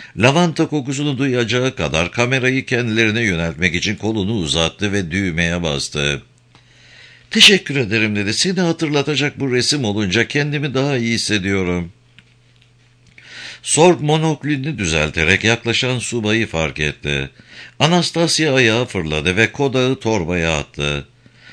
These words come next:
"Artık gitmem gerek, yoksa annem kaygılanacak. Bu son günlerde hep kaygılanır oldu. Babam sinir torbasına döndüğünü söylüyor." "Çok kişisel bir şey söyleyeyim mi?" "Tabii."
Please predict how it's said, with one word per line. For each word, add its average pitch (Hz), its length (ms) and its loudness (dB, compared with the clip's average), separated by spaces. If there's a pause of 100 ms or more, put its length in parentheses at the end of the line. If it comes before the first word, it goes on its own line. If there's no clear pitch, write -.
(200)
"Artık 170 360 -2
gitmem 143 440 0
gerek, 120 300 2
yoksa 147 300 0
annem 139 300 2
kaygılanacak. 110 840 2 (300)
Bu 180 100 -2
son 190 320 2
günlerde 156 460 2
hep 170 160 2
kaygılanır 135 640 2
oldu. 104 500 0 (320)
Babam 139 280 -4
sinir 160 360 0
torbasına 135 680 0
döndüğünü 120 420 0
söylüyor." 104 600 2 (640)
"Çok - 240 0
kişisel 107 520 -2
bir 95 40 2
şey 110 180 4
söyleyeyim 113 520 0
mi?" 107 300 -2 (480)
"Tabii." 85 500 2